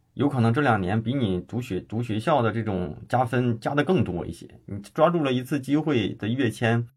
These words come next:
比你那个拿到一个本儿之后归零重新开始，可能还是要强一些。所以大家，咱听到博士老师啊，<laughs> 给大家其实还是得看好，就是理论上来说，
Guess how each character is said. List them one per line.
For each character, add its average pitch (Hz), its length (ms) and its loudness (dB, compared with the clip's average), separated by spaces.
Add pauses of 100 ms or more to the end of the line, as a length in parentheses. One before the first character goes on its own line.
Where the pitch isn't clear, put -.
(160)
比 156 100 2
你 151 140 2
那 101 100 -2
个 127 120 0
拿 117 100 -2
到 151 180 2
一 139 60 -2
个 147 100 -2
本 107 140 0
儿 92 80 -2
之 120 60 -2
后 143 120 0
归 156 260 0
零 120 240 2
重 123 220 -2
新 165 100 0
开 214 220 -2
始， - 380 -8 (680)
可 - 120 -6
能 110 120 -2
还 107 220 -6
是 117 120 -4
要 113 300 -2 (160)
强 85 320 -10
一 87 60 -6
些。 - 240 -14
所 123 100 -6
以 127 60 -4
大 147 140 2
家， 165 280 4 (340)
咱 117 160 2
听 160 140 2
到 151 140 10
博 113 160 4
士 139 140 0
老 107 140 8
师 101 180 0
啊， 127 200 12 (520)
<laughs> 185 520 -8
给 120 100 6
大 123 140 12
家 127 180 12
其 120 260 0
实 147 360 0 (100)
还 - 200 0
是 135 40 -6
得 135 120 0
看 101 240 0
好， - 320 -12 (100)
就 110 100 -6
是 104 300 -6 (480)
理 110 140 2
论 160 180 4
上 160 100 8
来 104 160 6
说， 110 220 4